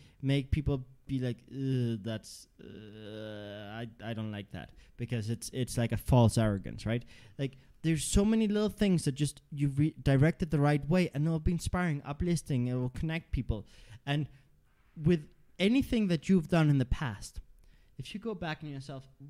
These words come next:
what, what led you to do that? "Oh, I wanted approval." Well, instead of being like, "I want approval," "I wanted to strengthen my relationship with that person." Okay, so yes, maybe you messed up in the way you approached it.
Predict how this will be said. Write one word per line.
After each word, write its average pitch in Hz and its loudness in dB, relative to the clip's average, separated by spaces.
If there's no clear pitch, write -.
what, 165 -10
what 196 -6
led 180 -6
you 165 -10
to 143 -14
do 143 -6
that? 107 -10
"Oh, 147 -12
I 139 -8
wanted 143 -8
approval." 135 -10
Well, 156 -6
instead 160 2
of 196 0
being 165 6
like, 131 0
"I 135 0
want 135 0
approval," 143 -4
"I 180 -6
wanted 175 -10
to 156 -12
strengthen 165 -8
my 139 -4
relationship 127 -4
with 107 -4
that - -8
person." - -2
Okay, 151 -8
so - -8
yes, 147 -6
maybe 127 -8
you 131 -4
messed 131 -6
up 123 -8
in 123 -2
the 117 -4
way 120 -2
you 117 0
approached 139 0
it. - -14